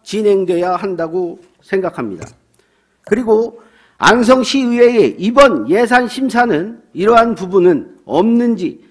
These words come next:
이정은 씨와 연계된 사업이 없는지 철저하게 점검해서 예산 심사를 진행할 것을 밝힙니다.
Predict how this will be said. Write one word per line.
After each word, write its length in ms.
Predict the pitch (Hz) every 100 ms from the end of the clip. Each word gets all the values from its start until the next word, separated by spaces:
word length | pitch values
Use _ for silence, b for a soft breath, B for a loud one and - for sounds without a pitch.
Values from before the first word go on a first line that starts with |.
| b b -
이정은 440 | 160 220 269 277
씨와 300 | 240 277 269
연계된 540 | 262 262 254 254 127 -
사업이 720 | - 226 254 233 254 247 -
없는지 720 | 151 208 254 269 160 160 226 b b b b
철저하게 800 | - 285 269 - 269 240 240 240
점검해서 760 | 196 214 214 208 190 214 208
예산 360 | 151 196 202 190
심사를 520 | 196 190 170 175 208
진행할 480 | - 180 185 185 175
것을 480 | 160 160 214 208 185
밝힙니다. 560 | 151 156 135 107 80